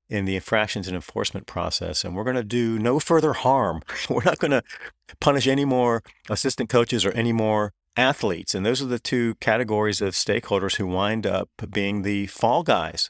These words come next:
in, in this charade, this enforcement and infractions charade. So let's just put the brakes on this, and we'll revisit some of these cases once we have this new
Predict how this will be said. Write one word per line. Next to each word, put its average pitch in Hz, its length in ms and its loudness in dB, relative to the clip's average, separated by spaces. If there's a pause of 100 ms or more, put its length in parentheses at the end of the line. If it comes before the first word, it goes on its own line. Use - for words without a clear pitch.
(100)
in, 87 360 -6
in 85 180 -6
this - 400 -6
charade, 87 680 -2
this - 200 -8
enforcement - 540 -6
and 80 80 -6
infractions - 680 -8
charade. - 420 -6 (100)
So 107 160 2
let's 120 180 0
just - 260 -2 (200)
put - 220 0
the 127 360 4 (280)
brakes 110 500 2
on 92 300 -2
this, 82 400 -4 (340)
and 87 640 -4
we'll 127 520 -2
revisit 113 760 0
some 101 240 0
of 92 140 -4
these 90 300 -2
cases 110 760 -2 (100)
once 120 580 0 (160)
we 113 260 -2
have 101 320 -2
this 92 300 -4
new 92 520 -2